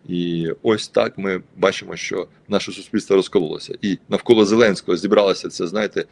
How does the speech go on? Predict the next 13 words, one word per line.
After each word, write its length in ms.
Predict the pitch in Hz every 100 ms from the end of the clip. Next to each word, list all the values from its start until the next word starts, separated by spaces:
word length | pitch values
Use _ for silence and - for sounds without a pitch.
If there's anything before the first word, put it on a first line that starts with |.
| _
така 220 | - 92
аморальна 560 | - 107 110 113 101 90
частина 340 | 92 - 92
суспільства, 540 | 87 92 - 131 - 90
яка 240 | 87 90
просто 560 | - 98 110 - 101 92 _ - - _
продовжує, 880 | - 101 113 117 98 95 92 90 82 - _ _ -
е, 680 | 85 82 82 80 80 80 85 - - 90
ліцемірно, 680 | 101 - 101 113 107 92 82 _ _ _ _ _
дивлячись 420 | 113 95 85 90 95
в, 20 |
в 280 | 98 90 98
очі, 340 | 95 95 87